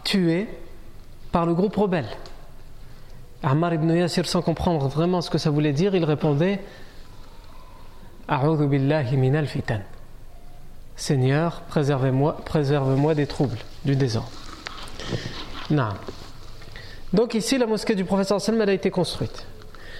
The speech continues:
Comme on a dit la fois dernière, la mosquée du prophète sallallahu alayhi wa sallam,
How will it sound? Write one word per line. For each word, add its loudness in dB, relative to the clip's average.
Comme 4
on 6
a 4
dit 0
la 2
fois 2
dernière, 4
la 4
mosquée 2
du 2
prophète 2
sallallahu 2
alayhi 4
wa 4
sallam, -4